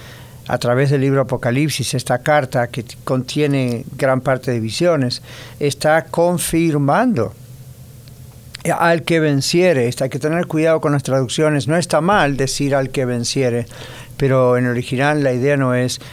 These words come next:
hay una batalla todavía por ganar, y si uno vence va al cielo, y si uno no vence va al infierno. Está hablándole a gente que ya es de Cristo, ¿ok?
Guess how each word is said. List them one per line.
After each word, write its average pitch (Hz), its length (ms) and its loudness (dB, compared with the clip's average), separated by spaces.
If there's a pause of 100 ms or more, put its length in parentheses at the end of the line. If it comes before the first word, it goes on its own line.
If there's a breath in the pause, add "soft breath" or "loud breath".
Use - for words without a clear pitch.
(120)
hay 135 180 2
una 139 140 4
batalla 131 480 2
todavía 120 540 0
por 113 480 0
ganar, 135 520 2
y 120 140 0
si - 160 -4
uno 127 160 0
vence 135 580 0
va 123 120 2
al 123 80 0
cielo, 139 280 0
y 135 60 2
si 127 160 -4
uno 123 140 0
no 123 120 2
vence 123 320 0
va 117 60 2
al 110 80 0
infierno. 113 460 2 (640 loud breath)
Está 143 320 2
hablándole 143 580 4
a 139 100 4
gente 135 400 0
que 120 180 -2
ya 135 240 4
es 135 360 0
de 127 260 0
Cristo, 127 600 -2 (640)
¿ok? 117 160 -4